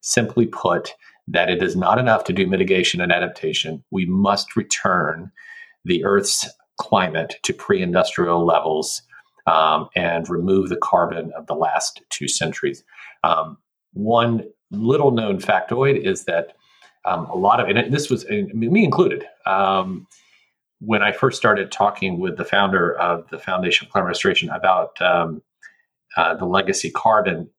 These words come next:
it, it had never clicked for me. It was an aha moment for me that, um, ninety-five percent of the carbon that's in the atmosphere will still be here in twenty fifty, even when we reach net zero. So for, you know,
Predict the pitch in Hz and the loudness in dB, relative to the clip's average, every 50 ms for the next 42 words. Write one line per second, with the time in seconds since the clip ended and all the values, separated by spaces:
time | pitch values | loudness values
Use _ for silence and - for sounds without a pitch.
0 | _ - - - - - - - - - - 104 107 110 113 117 120 127 - 127 | _ -18 -12 -10 -10 -8 -6 -4 -4 -2 0 2 2 4 4 4 4 4 4 4
1 | 131 131 131 131 131 131 - - _ - - - - 127 123 - - - - - | 4 6 6 6 4 2 -2 -6 _ -16 -6 -2 -2 -2 -2 -2 -10 -8 -6 -4
2 | 90 78 76 71 69 69 - - - _ - - - 87 82 82 82 82 90 104 | -4 -4 -6 -8 -8 -8 -10 -12 -16 _ -14 -10 -8 -8 -6 -6 -6 -4 0 0
3 | 107 92 - 104 98 92 92 92 90 85 - - - - - 76 76 73 - 76 | 2 2 0 0 -2 -2 0 -2 -2 -2 -6 -8 -10 -10 -10 -10 -10 -10 -10 -12
4 | 76 - _ _ _ _ - - - - - _ _ - 92 95 95 92 92 90 | -12 -14 _ _ _ _ -20 -20 -20 -20 -20 _ _ -6 0 2 4 4 4 2
5 | 92 - - - _ - - 87 87 90 87 85 85 85 78 - - _ - 95 | -2 -4 -8 -18 _ -2 0 0 2 2 2 0 0 -2 -4 -8 -10 _ -4 -2
6 | 98 101 113 131 127 117 117 - 113 107 107 101 - 95 95 - - - 98 92 | 0 0 2 2 0 2 2 2 2 2 2 0 0 -2 -2 -2 -2 -2 -2 -4
7 | 87 85 - - - - _ _ _ _ _ _ - - _ - - - - - | -4 -6 -8 -12 -18 -20 _ _ _ _ _ _ -20 -14 _ -6 -4 -4 -4 -4
8 | - - - - 110 107 104 - 80 73 71 - - _ _ _ _ - - - | -6 -4 0 2 2 2 2 2 -2 -4 -6 -8 -14 _ _ _ _ -8 -6 -6
9 | - - - 98 190 190 - - - - - - - - - 78 76 76 - - | -4 -2 0 2 2 4 4 2 2 0 -4 -6 -6 -6 -4 -4 -4 -4 -6 -10
10 | _ _ 98 101 98 - - - - 117 113 113 117 110 101 104 98 90 90 85 | _ _ -10 -6 -4 -4 -2 -2 0 0 0 0 -2 -2 -2 -2 0 0 -2 -4
11 | - - 95 90 87 85 - - 101 - - - 80 76 - - _ _ _ - | -4 -2 -2 -2 -2 -2 -2 -2 -2 -2 -2 -4 -10 -10 -10 -12 _ _ _ 0
12 | 107 113 113 120 117 117 110 107 104 101 101 92 90 92 87 85 - - - - | 0 2 2 4 4 4 4 4 4 4 2 2 2 2 2 2 2 0 0 0
13 | - - - 87 82 - - 90 85 78 73 - - - _ _ _ _ _ _ | -2 -2 -2 -4 -4 -4 -4 -4 -4 -4 -6 -10 -14 -18 _ _ _ _ _ _
14 | - - - - - - - _ _ - - - 131 - - - - 139 123 - | -20 -20 -20 -20 -20 -20 -20 _ _ -4 0 0 0 0 0 0 2 2 2 2
15 | - - 127 104 98 98 - | 0 -2 -2 -2 -2 -2 -6